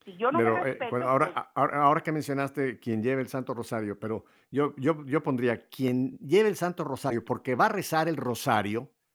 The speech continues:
Speaker 2: no llevarlo solamente, repito, como un amuleto. Tú puedes llevar el rosario en la bolsa y nunca rezar el rosario. ¿De qué te va a servir? La, el, el
Speaker 1: Exactamente,
Speaker 2: poder del
Speaker 1: sí.
Speaker 2: rosario está en el rezo del Santo Rosario. Ese es el punto que quiero que nos quede claro.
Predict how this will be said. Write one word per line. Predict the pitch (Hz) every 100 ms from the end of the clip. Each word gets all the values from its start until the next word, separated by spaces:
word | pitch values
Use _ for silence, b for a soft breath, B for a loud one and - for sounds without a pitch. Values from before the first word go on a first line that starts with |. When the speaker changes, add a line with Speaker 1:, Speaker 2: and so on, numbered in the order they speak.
| _ _ -
Speaker 2:
no | 160
llevarlo | 190 170 175 165
solamente, | 151 160 147 147 147 123
repito, | 107 120 135 147
como | 110 139
un | 139
amuleto. | 113 120 160 151 76 - _ _ _ _ _ _
Tú | 220
puedes | 226 285
llevar | 180 226
el | 196
rosario | 147 185
en | 185
la |
bolsa | 139 160 160
y |
nunca | 151 190 165
rezar | 143 156
el | 156
rosario. | 135 120 135 156 190 _ _ _
¿De | 139 - -
qué | 160 226
te | 214
va | 220
a |
servir? | 196 185 214 - _ _ _
La, | -
el, | 523 196
el |
Speaker 1:
Exactamente, | - 240 151 147 180
Speaker 2:
poder | 131 165 247
del | 214
Speaker 1:
sí. | 165
Speaker 2:
rosario | - 180 180
está | -
en | 196
el | 160
rezo | - 254 - 196
del | 131 117
Santo | 131 -
Rosario. | 101 98 - 104 90 120
Ese | 165
es | 151
el | 147
punto | 160 160 127
que | 117
quiero | 139 139
que | 131
nos | 113
quede | - 131 120
claro. | 147 143 92